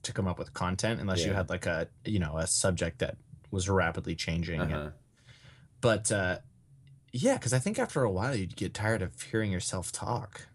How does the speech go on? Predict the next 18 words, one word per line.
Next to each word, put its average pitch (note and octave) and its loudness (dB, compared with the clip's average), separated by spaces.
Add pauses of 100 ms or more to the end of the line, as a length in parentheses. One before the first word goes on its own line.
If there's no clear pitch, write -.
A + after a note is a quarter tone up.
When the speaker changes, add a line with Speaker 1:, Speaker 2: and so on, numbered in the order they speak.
(200)
Speaker 1:
You G2+ 0
know, F2 0
some C3+ 2
of D3+ 2
these G#2+ 2
podcasts - -2
are, - -2
like, - -6
an E2 0
hour F2 0
or F2 -6
more. F2 0 (480)
Speaker 2:
I - -6
mean, D#3+ -2 (1600)
I E3+ 2
can't F#3+ 4
think D#3+ 4
of A2+ 4